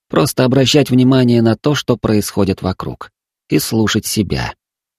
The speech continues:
Так Моэн понял, что его все время тянет в определенном направлении. Ни юг, ни север, что-то странное. Юго-восточно-восточное, но тянет именно туда. И когда он запомнил это,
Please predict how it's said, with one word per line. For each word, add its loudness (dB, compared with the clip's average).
Так 0
Моэн 4
понял, 0
что 0
его 2
все 0
время 2
тянет 0
в 0
определенном 0
направлении. -4
Ни 2
юг, 0
ни -2
север, 0
что-то -8
странное. -4
Юго-восточно-восточное, 0
но 0
тянет -2
именно 2
туда. -4
И -6
когда -2
он 0
запомнил 0
это, -4